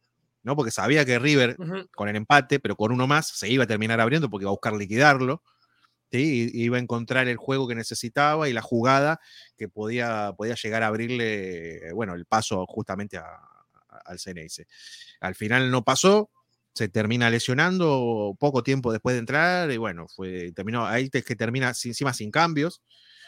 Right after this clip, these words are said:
Speaker 1: ¿no? Lo que es el contexto pre-pandemia también, ¿no?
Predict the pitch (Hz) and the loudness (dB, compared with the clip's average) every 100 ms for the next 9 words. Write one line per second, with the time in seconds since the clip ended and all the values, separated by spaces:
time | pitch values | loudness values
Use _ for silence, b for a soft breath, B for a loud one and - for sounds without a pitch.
0 | - 127 135 110 123 127 113 107 110 170 | -2 2 4 2 0 -2 -2 -4 2 2
1 | - 123 110 - 135 147 104 143 180 123 | 2 -2 -2 4 4 4 2 6 6 4
2 | 101 104 110 107 135 185 | -4 -4 -2 -2 -2 -4